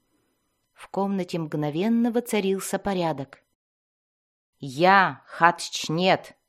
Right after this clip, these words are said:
мастер знаний", громогласно объявил наставник. "В этой комнате вы будете учиться в течение пятидесяти циклов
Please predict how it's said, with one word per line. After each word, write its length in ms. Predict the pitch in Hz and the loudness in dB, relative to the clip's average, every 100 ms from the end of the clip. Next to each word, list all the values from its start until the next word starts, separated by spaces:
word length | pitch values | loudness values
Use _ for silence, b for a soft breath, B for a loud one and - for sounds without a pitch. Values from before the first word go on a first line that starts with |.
| _ _ _ _ | _ _ _ _
мастер 520 | 143 151 160 - 156 | 0 2 2 0 -4
знаний", 760 | 147 139 170 185 160 131 - _ _ _ _ _ | -4 -2 0 2 2 -4 -8 _ _ _ _ _
громогласно 880 | 143 165 175 170 175 202 220 - 202 | -4 0 2 2 4 4 4 2 0
объявил 420 | 190 190 190 202 | 0 0 0 0
наставник. 840 | 196 196 - - 175 160 147 - _ _ _ _ _ _ _ | 0 -2 -2 0 0 0 -6 -10 _ _ _ _ _ _ _
"В 100 | 127 | -2
этой 320 | 156 175 180 | 0 2 -2
комнате 840 | - 208 214 208 175 - 147 127 _ _ - | 4 6 8 6 0 -2 -6 -8 _ _ -8
вы 240 | 135 185 | 0 0
будете 540 | 170 196 202 196 190 175 | 4 4 4 2 2 2
учиться 680 | 170 - 202 202 - 202 190 | 2 0 0 0 0 2 2
в 100 | - | 0
течение 800 | 170 165 - 190 202 202 196 | -4 -2 0 2 2 0 -2
пятидесяти 880 | 196 185 180 208 190 190 185 185 - | -2 -4 -4 -4 -2 -2 -2 -2 -2
циклов 680 | 143 - 185 185 180 175 - | -6 -2 0 2 4 4 2